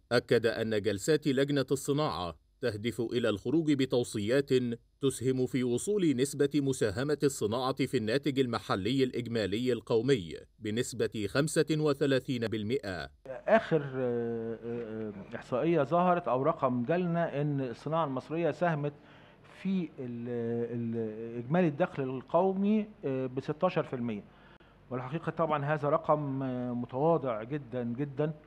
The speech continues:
Speaker 2: بالنسبة ل-، للطبيعي وليس المأمول.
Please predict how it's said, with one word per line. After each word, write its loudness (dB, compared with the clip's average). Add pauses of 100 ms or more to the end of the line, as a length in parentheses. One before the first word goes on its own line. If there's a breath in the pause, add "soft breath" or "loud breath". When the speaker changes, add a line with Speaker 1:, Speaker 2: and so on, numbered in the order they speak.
(460 loud breath)
Speaker 2:
بالنسبة 2
ل-، -2 (120)
للطبيعي 0
وليس 2
المأمول. 0